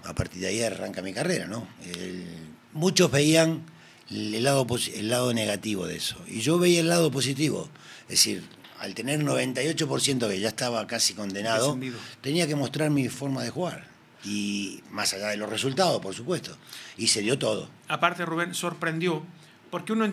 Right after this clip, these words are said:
Speaker 2: uno busca normalmente en los equipos que están por descender, hay que meter la pata, hay que
Speaker 1: Sí.
Speaker 2: luchar, hay que morder.
Speaker 1: ¿Eh? ¿Eh?
Speaker 2: Y este equipo jugaba,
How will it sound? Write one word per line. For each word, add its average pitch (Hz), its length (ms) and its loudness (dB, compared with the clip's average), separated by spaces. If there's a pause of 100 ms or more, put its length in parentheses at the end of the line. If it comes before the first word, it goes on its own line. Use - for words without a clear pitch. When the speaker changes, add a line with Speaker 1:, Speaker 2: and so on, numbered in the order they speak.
(120)
Speaker 2:
uno 220 220 2
busca 196 340 -2
normalmente 185 600 -2 (200)
en 151 160 0
los 156 160 -2
equipos 202 380 -4
que - 100 -6
están 180 240 -2
por 175 160 -6
descender, 151 460 -2
hay 180 100 2
que 180 140 0
meter 170 260 2
la 147 200 4
pata, 180 360 8
hay 170 120 8
que 175 140 4
Speaker 1:
Sí. 165 60 4
Speaker 2:
luchar, 175 580 8
hay 175 120 6
que 180 140 4
morder. 170 480 4 (320)
Speaker 1:
¿Eh? 104 80 -4
¿Eh? 123 60 -4
Speaker 2:
Y 160 60 0
este 214 120 0
equipo 240 260 0
jugaba, 208 520 2